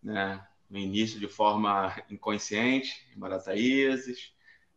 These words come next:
enfim, a gente vai contar um pouquinho disso daí, né? E é isso, somos da área da, é, somos, temos a formação de Health Coach, nós dois,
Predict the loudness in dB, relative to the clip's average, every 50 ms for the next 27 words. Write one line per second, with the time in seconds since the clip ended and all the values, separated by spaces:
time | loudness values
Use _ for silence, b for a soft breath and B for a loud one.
0 | _ _ -14 -14 -14 -8 -6 -4 -2 -2 -2 -4 -6 -8 -10 -8 -4 -2 -2 0
1 | 0 0 -2 -4 -6 -10 -14 -20 _ _ -20 -20 -20 _ _ 2 2 2 2 2
2 | 2 2 4 4 2 0 2 0 0 0 0 -2 -4 -4 -2 -2 -2 -2 -2 -4
3 | -8 -12 _ _ _ _ _ _ _ _ _ _ _ -8 -4 0 0 0 0 -2
4 | -6 -12 b b b b b _ 4 4 6 8 6 6 4 2 0 2 2 4
5 | 4 4 4 4 2 4 4 4 6 6 4 4 2 -4 -6 -8 -8 -4 -2 -2
6 | -2 -2 -4 -6 -6 -4 -2 -2 -4 -2 -2 -2 -2 0 0 -2 -2 -4 -4 -4
7 | -2 -2 -2 -2 -4 -4 -4 -4 -4 -2 -2 0 0 0 -2 -4 -8 0 2 2
8 | 2 2 0 -4 -10 -14 _ _ _ _ _ _ _ -8 -8 -8 -4 -2 0 2
9 | 2 2 0 -4 -8 -10